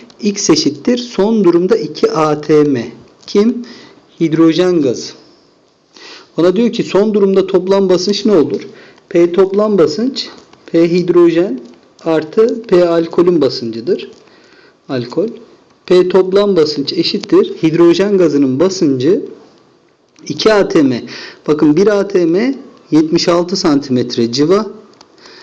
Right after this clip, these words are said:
İki A T M yüz elli iki santimetre civa olur. O zaman yazıyorum, toplam basınçta yüz elli iki santimetre civa artı ne var arkadaşlar? Bir de alkol.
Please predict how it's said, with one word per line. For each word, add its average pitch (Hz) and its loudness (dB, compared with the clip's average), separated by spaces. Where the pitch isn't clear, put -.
İki 170 0
A 165 0
T 127 -2
M 185 0
yüz 160 -2
elli 175 2
iki 180 -2
santimetre 120 -2
civa 131 2
olur. 185 2
O 151 -2
zaman 160 0
yazıyorum, 165 0
toplam 147 0
basınçta 131 -2
yüz 165 2
elli 156 2
iki 170 -4
santimetre 120 -4
civa 170 0
artı 151 -2
ne 185 2
var 214 -2
arkadaşlar? 131 0
Bir 185 0
de 214 4
alkol. 160 0